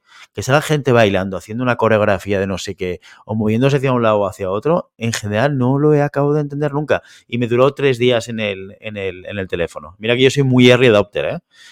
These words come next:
Y, eh, y me meto en todo esto muy rápido, pero no lo he acabado de entender. No tengo la capacidad intelectual, Godi.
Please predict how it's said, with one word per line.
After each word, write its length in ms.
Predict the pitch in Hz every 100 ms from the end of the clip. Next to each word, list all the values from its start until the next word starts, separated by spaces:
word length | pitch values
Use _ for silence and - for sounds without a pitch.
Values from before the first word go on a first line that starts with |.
| _
Y, 280 | - 101 95
eh, 100 | 90 85 85 90 87 - - -
y 220 | - - -
me 100 | 123
meto 180 | 104 113
en 100 | 120
todo 200 | 113 110
esto 440 | 110 - 120 117
muy 200 | 104 110
rápido, 420 | 104 101 98 78 - - - -
pero 180 | 107
no 120 | 101 110
lo 60 |
he 40 | 123
acabado 200 | 117 117
de 60 | 110
entender. 360 | 107 101 92 87
No 180 | 95 95
tengo 180 | 98 101
la 80 | 104
capacidad 360 | 98 107 110
intelectual, 480 | 104 101 104 95 82
Godi. 280 | 92 87 82